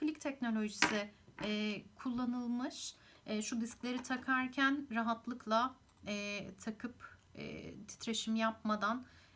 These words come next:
e, uca sabitleyebileceğim bir mandren de yine, e, bunun içerisinde bulunuyor. E, yine bir diğer mandrenim burada.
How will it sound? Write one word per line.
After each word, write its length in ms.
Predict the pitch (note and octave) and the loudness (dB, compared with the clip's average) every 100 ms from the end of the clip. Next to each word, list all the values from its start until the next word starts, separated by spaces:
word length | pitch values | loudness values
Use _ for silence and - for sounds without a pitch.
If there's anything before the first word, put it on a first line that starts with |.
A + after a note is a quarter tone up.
| - | -4
e, 140 | F#3+ | -2
uca 200 | G3 A3 | 0 0
sabitleyebileceğim 1160 | A3+ A3 G#3 G#3 - G#3 G#3 G3+ G3+ G3+ A3+ A#3+ | 0 2 0 0 -4 -2 -2 -4 -4 -2 0 0
bir 100 | G#3+ | 0
mandren 580 | G#3 G3+ G3 G3 G3 F3+ | 2 0 0 -4 -2 -4
de 40 | D#3+ | -4
yine, 240 | D#3 C#3+ - - - - - | -4 -6 -10 -20 -20 -12 -8
e, 220 | D#3+ E3+ | -8 -6
bunun 180 | G3+ G3 | -6 -6
içerisinde 640 | - F#3 - F#3 F3 F3 | -6 -6 -6 -8 -8 -6
bulunuyor. 480 | F#3+ G3 F#3+ F#3 F#3+ D4 - - - - | -6 -4 -4 -2 -2 -4 -10 -20 -20 -10
E, 320 | - G#3 G#3 G3+ | -4 0 0 -2
yine 400 | A3+ C#4+ D4 D4+ - - - - - | 4 6 6 2 -4 -20 -20 -14 -2
bir 200 | B3+ A3 | 0 2
diğer 240 | C4 C4 | 4 4
mandrenim 640 | B3+ B3 A#3 A#3 A#3+ B3+ C#4 - - - - G#3 | 4 2 2 0 2 2 0 -10 -20 -20 -16 -4
burada. 560 | G#3 B3 G#3+ A3 C4+ | 0 0 2 2 2